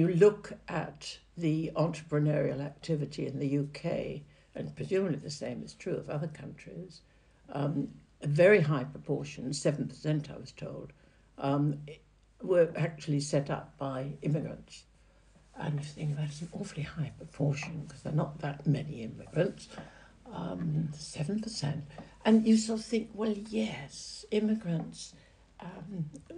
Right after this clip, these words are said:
we, we might have discrimination, and so we start freelancing, and that grows into a company." Or for an adult immigrant, you might remember, uh, something that happened in y-, the country of your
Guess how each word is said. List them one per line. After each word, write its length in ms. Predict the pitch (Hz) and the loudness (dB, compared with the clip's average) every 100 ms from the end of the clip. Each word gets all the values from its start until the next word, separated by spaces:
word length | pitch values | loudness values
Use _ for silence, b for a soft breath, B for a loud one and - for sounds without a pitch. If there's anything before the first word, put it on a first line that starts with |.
| 339 - - | -16 -14 -2
we, 180 | 226 214 | 0 0
we 220 | 202 196 | 4 4
might 340 | 180 190 160 | 4 0 -4
have 340 | - 175 151 - | -4 -2 -2 -2
discrimination, 1040 | 156 - - 165 156 151 151 147 - 156 | -6 -6 -2 0 2 0 -2 -4 -8 -8
and 140 | - - | -6 -6
so 160 | - 147 | -2 -2
we 120 | 143 | -2
start 400 | 147 - 165 - | -6 -4 -4 -6
freelancing, 1000 | - 165 151 143 - 120 - - - 160 | -2 2 2 2 -4 -10 -10 -10 -8 -6
and 160 | 147 | -4
that 220 | 143 - - | -4 -6 -8
grows 380 | - 117 - | -2 -2 -4
into 320 | - 160 - - | -8 -10 -8 -10
a 40 | |
company." 800 | - 160 156 - - - - 147 B B B B - | -8 -8 -8 -10 -12 -10 -10 -14 B B B B 2
Or 360 | 180 170 165 - - | 6 6 4 0 -14
for 120 | - 165 | 0 0
an 140 | - | 2
adult 540 | - 180 165 165 - - - | 2 2 2 0 -2 -8 0
immigrant, 640 | 156 156 - 147 143 - | 0 0 -4 -6 -6 -4
you 80 | 151 | 0
might 280 | 151 151 156 - | 0 0 -4 0
remember, 720 | 147 160 147 147 143 147 B B B - | 2 6 6 4 2 0 B B B -4
uh, 120 | 139 | -4
something 460 | - 170 143 147 147 | 0 2 2 4 2
that 120 | 160 | 0
happened 480 | - - - 147 139 | -2 -6 -2 0 2
in 180 | 143 139 | 4 4
y-, 120 | 143 | 2
the 120 | - | -4
country 560 | 151 170 139 - 143 151 | -4 0 0 0 -2 -2
of 140 | - | -2
your 160 | 175 | 0